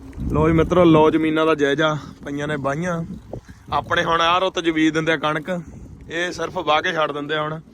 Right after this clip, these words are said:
ਸਿਆਲੇ ਸਿਆਲ ਕਿਉਂ ਕੁਛ ਨਹੀਂ ਹੁੰਦਾ ਇੱਥੇ, ਠੰਡ ਤੁਹਾਨੂੰ ਪਤਾ ਹੀ ਆ, ਮਾਈਨਸ ਚਾਰ ਪੰਜ 'ਚ ਚਲਾ ਜਾਂਦਾ ਸਾਡਾ ਏਰੀਆ ਜਿਹੜਾ ਕਰਮੋਨਾ। ਵੱਧ ਤੋਂ ਵੱਧ ਮਾਈਨਸ ਸੱਤ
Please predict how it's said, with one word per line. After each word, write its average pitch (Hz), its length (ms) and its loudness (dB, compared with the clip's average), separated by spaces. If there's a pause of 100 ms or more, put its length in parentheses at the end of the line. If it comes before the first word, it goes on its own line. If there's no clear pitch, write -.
(360)
ਸਿਆਲੇ 156 340 -2
ਸਿਆਲ 156 220 0
ਕਿਉਂ 160 220 -2
ਕੁਛ 165 200 -4
ਨਹੀਂ 165 120 -4
ਹੁੰਦਾ 139 180 -2
ਇੱਥੇ, 143 180 -6
ਠੰਡ 143 220 -6
ਤੁਹਾਨੂੰ 151 240 -4
ਪਤਾ 139 180 -4
ਹੀ 139 100 -4
ਆ, 143 40 -2
ਮਾਈਨਸ 139 340 -4
ਚਾਰ 139 220 -2
ਪੰਜ 131 240 -4
'ਚ 131 120 0
ਚਲਾ 127 160 0
ਜਾਂਦਾ 123 240 0
ਸਾਡਾ 123 340 0
ਏਰੀਆ 123 220 0
ਜਿਹੜਾ 131 180 -2
ਕਰਮੋਨਾ। 131 500 -4 (960)
ਵੱਧ 139 180 2
ਤੋਂ 175 100 4
ਵੱਧ 165 140 6
ਮਾਈਨਸ 160 440 2
ਸੱਤ 131 240 -2